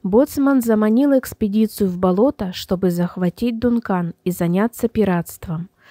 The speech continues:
Айртон скрывается. Один из матросов вызывается передать письмо Гленарвана второму помощнику Тому Остину,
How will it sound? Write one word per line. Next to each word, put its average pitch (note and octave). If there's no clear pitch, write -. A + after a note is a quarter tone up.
Айртон C4+
скрывается. G3
Один G#3+
из B3
матросов A#3+
вызывается A3
передать G#3+
письмо A3
Гленарвана G#3
второму A3+
помощнику A#3+
Тому A3+
Остину, F3